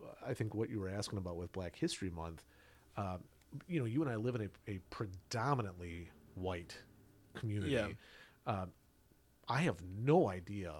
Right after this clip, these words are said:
Speaker 1: what the schools did with Black History Month. Um, I'd be curious to hear from them. You know, what do they do with the children? I know, even for my own faults, I, uh, I think as a pastor, I probably should have put more of an emphasis. I get lost in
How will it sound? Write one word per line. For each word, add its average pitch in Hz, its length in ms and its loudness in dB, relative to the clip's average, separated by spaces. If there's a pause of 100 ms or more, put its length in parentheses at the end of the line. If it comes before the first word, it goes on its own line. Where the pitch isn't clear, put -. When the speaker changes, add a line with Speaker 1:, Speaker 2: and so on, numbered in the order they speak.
(180)
Speaker 1:
what 110 160 -2
the - 60 -6
schools 92 460 -2
did 87 380 -4 (140)
with 95 160 -4
Black 90 220 -4
History 98 320 -4
Month. 87 380 -6 (140)
Um, 80 320 -8
I'd 104 140 -4
be 101 80 -6
curious 92 440 -6
to 76 80 -10
hear 92 220 -6
from 85 180 -8
them. 80 280 -6 (400)
You 104 80 -2
know, 90 80 -2
what 101 240 -4
do 104 160 0
they 104 160 0
do 95 400 -4 (160)
with 101 320 -6 (100)
the 110 80 -2
children? 98 520 -2 (280)
I 127 80 4
know, 113 240 0 (360)
even 147 280 4
for 123 120 0
my 110 160 4
own 117 180 4
faults, 110 500 0 (480)
I, 107 340 2
uh, 98 220 2
I 104 60 -2
think 107 320 0
as 110 180 -2
a 101 40 -2
pastor, 107 480 0
I 95 60 0
probably 98 300 0
should 104 180 -2
have 101 100 -6
put 104 160 -4
more 95 160 -2
of 92 80 -6
an 85 180 -8
emphasis. 98 580 -2
I 131 80 0
get 123 220 0
lost 101 380 0
in 90 300 -4